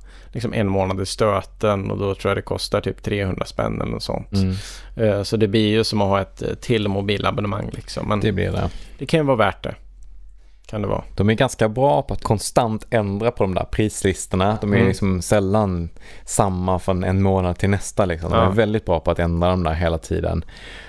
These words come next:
Speaker 2: Min känsla är ändå att använder man den här mer än, liksom, bara en gång på sommaren, så är de här av och på abonnemangen,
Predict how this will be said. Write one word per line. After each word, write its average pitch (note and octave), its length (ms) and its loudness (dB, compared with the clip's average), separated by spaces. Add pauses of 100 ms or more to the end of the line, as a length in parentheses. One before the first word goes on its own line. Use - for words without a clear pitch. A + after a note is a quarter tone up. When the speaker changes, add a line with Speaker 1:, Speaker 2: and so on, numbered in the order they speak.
(180)
Speaker 2:
Min G#2 400 2
känsla F#2+ 520 0
är F#2 280 2
ändå F2 380 0
att - 200 -6
använder G#2+ 420 2
man A2+ 120 0
den G#2+ 120 0
här E2+ 280 2
mer E2+ 360 2
än, E2+ 200 -2
liksom, E2+ 380 -2 (580)
bara E2 680 2 (420)
en E2+ 480 0
gång E2 440 -2
på F2+ 120 2
sommaren, F#2+ 800 2 (600)
så - 180 -4
är F#2+ 260 4
de G#2 120 2
här F#2 220 2
av F#2 240 2
och F2 100 -6
på G2+ 280 4
abonnemangen, F#2 920 0